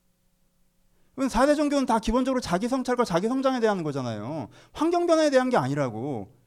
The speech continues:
근데 이 사람은요, 이 세속주의적 가치관을 가지고 종교의 정보를 다뤄버려요. 그러니까 결과가 어떻게 돼요? 감사하거나 원망하거나. 둘 다 틀렸어요. 기독교는 이거에 반발해요.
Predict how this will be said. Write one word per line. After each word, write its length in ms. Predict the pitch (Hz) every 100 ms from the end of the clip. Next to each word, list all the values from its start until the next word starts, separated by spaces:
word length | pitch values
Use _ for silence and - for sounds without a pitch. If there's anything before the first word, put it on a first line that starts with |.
| _ _ _ _ _
근데 180 | 254 277
이 80 | 185
사람은요, 680 | 254 254 247 294 254 107 - - - - -
이 160 | 247 269
세속주의적 760 | 285 311 339 339 302 285 294
가치관을 600 | 294 160 - 240 254 254
가지고 560 | 202 156 175 220 320 - - _
종교의 520 | - 196 226 226 254 269
정보를 460 | 175 180 208 247
다뤄버려요. 680 | 185 139 123 120 101 98 101 _ _ _ _ _
그러니까 300 | - 247 240
결과가 400 | 220 240 151 196
어떻게 240 | 120 - 127
돼요? 180 | 107 95 - _ _ -
감사하거나 880 | 131 139 151 165 139 110 131 254 - _ _
원망하거나. 760 | 104 113 127 120 101 - - 107 _ - - - _ _ _ _ _ _ _ _ _ _ _ _ _ _ _ -
둘 120 | 143
다 100 | 208
틀렸어요. 520 | - 120 - - - - _ _ _ _ _ _ - _ _ _ _ _ _ _ _ _ _ _ _ _ _ _
기독교는 400 | - 156 208 208
이거에 320 | 127 135 233 156
반발해요. 720 | 117 101 101 92 95 92